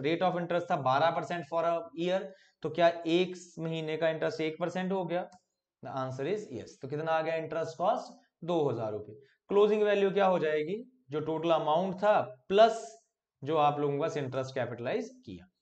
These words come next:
तो ये point बस इस question में समझने वाला है, जल्दी से एक बार अपने पास ड्रॉ कर लो, ठीक है, फिर आगे चलेंगे।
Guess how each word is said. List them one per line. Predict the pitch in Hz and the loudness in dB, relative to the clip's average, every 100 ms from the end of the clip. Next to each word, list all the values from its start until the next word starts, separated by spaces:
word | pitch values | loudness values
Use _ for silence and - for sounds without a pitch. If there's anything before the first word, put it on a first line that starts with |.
| _ 202 | _ -4
तो | |
ये | 196 226 | 2 2
point | 185 156 147 | 2 0 -2
बस | 151 151 | -4 -4
इस | 147 | -4
question | 143 - 143 | -6 -6 -8
में | 139 | -8
समझने | 147 160 185 | -6 -4 -2
वाला | 175 165 170 | 0 2 2
है, | 180 214 - _ - | 0 -4 -10 _ -4
जल्दी | 156 156 147 | -2 0 0
से | 139 | 0
एक | 127 | 0
बार | 127 | 0
अपने | 123 123 113 | -2 -6 -6
पास | 123 113 | -6 -6
ड्रॉ | 110 147 254 269 - - | -2 2 2 -2 -12 -10
कर | 98 | -10
लो, | 104 107 - - _ _ _ - | -8 -8 -10 -18 _ _ _ -20
ठीक | 156 | -18
है, | 240 _ _ _ _ _ _ _ | -20 _ _ _ _ _ _ _
फिर | 127 104 | -12 -12
आगे | 90 90 | -12 -14
चलेंगे। | 78 85 82 | -18 -20 -20